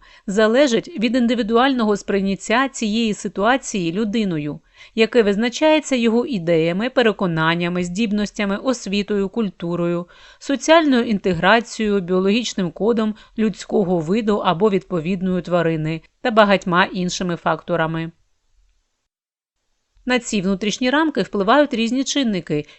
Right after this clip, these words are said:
і тому вони, ймовірно, також виступають в якості інтерфейсу для багатьох інших моделей зміцнення здоров'я. Той, хто підтримує своє тіло бадьорим завдяки здоровому харчуванню та спорту,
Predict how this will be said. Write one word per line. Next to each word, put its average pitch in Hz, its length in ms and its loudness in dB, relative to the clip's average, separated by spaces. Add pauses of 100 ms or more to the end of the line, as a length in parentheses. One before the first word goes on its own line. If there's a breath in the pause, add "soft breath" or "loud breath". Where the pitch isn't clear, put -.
і 208 80 -2
тому 240 300 2
вони, 240 300 2
ймовірно, 180 720 0
також 302 420 2
виступають 240 640 2
в - 20 -4
якості 262 440 0
інтерфейсу 226 840 -2 (200 loud breath)
для 254 160 2
багатьох 226 640 2
інших 214 420 -2
моделей 190 480 0
зміцнення 170 600 -4
здоров'я. 160 640 0 (800)
Той, 220 180 6
хто 190 180 -4
підтримує 190 560 -2
своє 208 300 0
тіло 170 320 -2
бадьорим 185 560 2 (200 loud breath)
завдяки 220 460 2
здоровому 180 540 4
харчуванню 165 680 0
та 196 120 0
спорту, 262 580 0